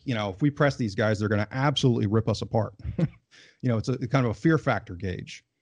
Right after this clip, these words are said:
Um, so, and, and our pressing is actually similar under both of them. So again, we get back to this issue.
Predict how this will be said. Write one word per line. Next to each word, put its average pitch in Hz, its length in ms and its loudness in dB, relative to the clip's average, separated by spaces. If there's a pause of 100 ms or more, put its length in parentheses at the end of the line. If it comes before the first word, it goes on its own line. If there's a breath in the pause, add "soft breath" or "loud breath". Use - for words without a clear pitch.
(500 soft breath)
Um, 101 600 0 (380)
so, 117 480 4
and, 120 180 2
and 117 260 4 (280)
our 127 120 6
pressing 139 760 2
is 123 100 0
actually 160 400 -2
similar 202 540 0
under 101 200 -4
both 92 280 -8
of - 80 -12
them. - 180 -12 (140)
So 123 140 -6
again, 135 160 4
we 120 80 4
get 120 120 2
back 143 220 2
to 139 80 0
this 135 180 -2
issue. 117 400 -2